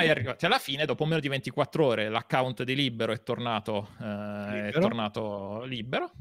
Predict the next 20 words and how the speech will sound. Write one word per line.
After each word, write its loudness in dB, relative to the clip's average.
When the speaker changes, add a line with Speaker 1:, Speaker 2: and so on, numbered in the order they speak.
Speaker 2:
Grazie. -4
Speaker 1:
<laughs> -6
Speaker 2:
E 0
nel 2
frattempo 0
Libero 2
aveva 0
scritto -4
di -6
tutto, -6
appunto, -6
Speaker 1:
Eh, 4
Speaker 2:
sul, -2
sul 0
Speaker 1:
certamente. 0
Speaker 2:
proprio, -6
sul -10
proprio -6
Speaker 1:
Eh. -12
Speaker 2:
ban. -14